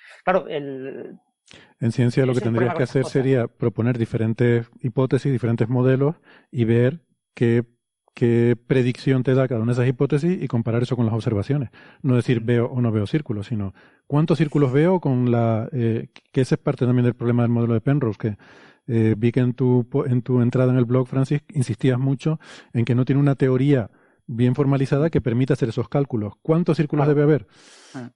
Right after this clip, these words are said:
Speaker 2: Pues parece que, en cualquier caso, parece que salen pocos, porque según algunas estimaciones que se han hecho, que ha hecho el mismo Penrose, deberían salir entre, no recuerdo si entre miles y un millón o algo así, ¿no?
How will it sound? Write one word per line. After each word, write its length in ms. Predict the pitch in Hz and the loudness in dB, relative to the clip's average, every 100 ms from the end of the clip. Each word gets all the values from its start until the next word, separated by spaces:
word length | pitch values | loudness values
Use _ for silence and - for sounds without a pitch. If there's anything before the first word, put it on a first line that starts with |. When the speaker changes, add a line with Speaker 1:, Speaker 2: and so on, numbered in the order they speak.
| _ - | _ -6
Speaker 2:
Pues 280 | 107 101 - | -4 -4 -4
parece 460 | 110 110 - 120 | -2 0 0 -2
que, 320 | - 123 120 113 | 2 2 2 2
en 340 | 110 - 131 | -2 -4 -2
cualquier 240 | 143 165 | 0 0
caso, 200 | 185 190 | -2 0
parece 200 | 175 160 | 2 2
que 60 | 143 | 2
salen 220 | 135 117 | 2 0
pocos, 260 | 180 180 131 | 0 -2 -4
porque 460 | 123 - 107 101 101 | -6 -4 -2 -2 -6
según 580 | 131 - 107 120 131 127 - - _ _ - | -10 -6 -2 0 2 0 -4 -20 _ _ -10
algunas 320 | 127 120 131 | -2 2 2
estimaciones 540 | 135 131 127 131 127 120 | 2 2 2 2 0 0
que 100 | 123 | -2
se 140 | 135 | 0
han 40 | |
hecho, 220 | 143 156 - | 0 0 0
que 80 | |
ha 20 | 127 | 0
hecho 140 | 135 | 2
el 60 | 131 | 0
mismo 200 | 127 127 | 0 0
Penrose, 360 | 131 151 135 | 0 0 2
deberían 240 | 120 120 123 | 2 2 2
salir 260 | 127 135 | 2 2
entre, 580 | 117 110 113 113 110 104 - - _ _ | 2 0 -2 0 -2 -4 -8 -20 _ _
no 100 | 113 | -6
recuerdo 240 | 113 143 123 | -2 0 -2
si 80 | 113 | -2
entre 160 | 110 | -2
miles 420 | 113 143 170 180 | 2 2 4 2
y 120 | 143 120 | 2 2
un 120 | 139 | 2
millón 360 | 110 143 139 | 2 0 0
o 60 | 117 | 0
algo 120 | 117 | -2
así, 220 | 104 - 120 | -2 -2 0
¿no? 180 | 143 | -2